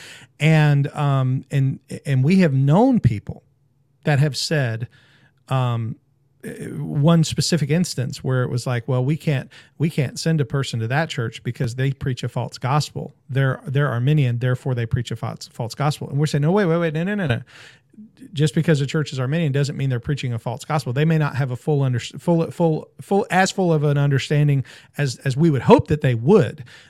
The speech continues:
But it, I, I, you guys may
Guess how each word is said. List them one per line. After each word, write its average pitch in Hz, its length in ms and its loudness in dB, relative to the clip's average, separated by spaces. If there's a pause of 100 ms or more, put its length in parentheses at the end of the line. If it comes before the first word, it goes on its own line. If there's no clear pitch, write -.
(140)
But 143 340 -2
it, 139 300 -4
I, - 360 -14 (280)
I, 143 140 -2 (420)
you 180 300 2
guys 170 280 4
may 143 260 2